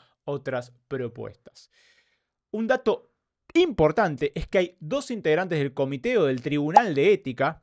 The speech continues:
el que se acaba de nombrar el treinta de septiembre, que no cumplirían con los requisitos, con la antigüedad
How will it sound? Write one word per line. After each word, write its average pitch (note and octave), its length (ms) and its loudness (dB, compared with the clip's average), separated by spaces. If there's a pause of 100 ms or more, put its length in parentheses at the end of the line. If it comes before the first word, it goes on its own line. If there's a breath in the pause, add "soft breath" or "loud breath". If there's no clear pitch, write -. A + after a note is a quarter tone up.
(160)
el B2+ 140 -8
que C3 100 -8
se - 120 -10
acaba D#3 360 2
de C3 80 0
nombrar C#3 360 0
el B2 160 -2
treinta C#3+ 380 -2
de C3 160 -2
septiembre, D#3 800 -6 (640)
que F#3 100 2
no C#4+ 220 -2
cumplirían F3+ 540 -4
con D3 100 0
los C3 100 -2
requisitos, C#3 600 -6
con C3+ 220 -6
la C3 60 -6
antigüedad C#3 760 -2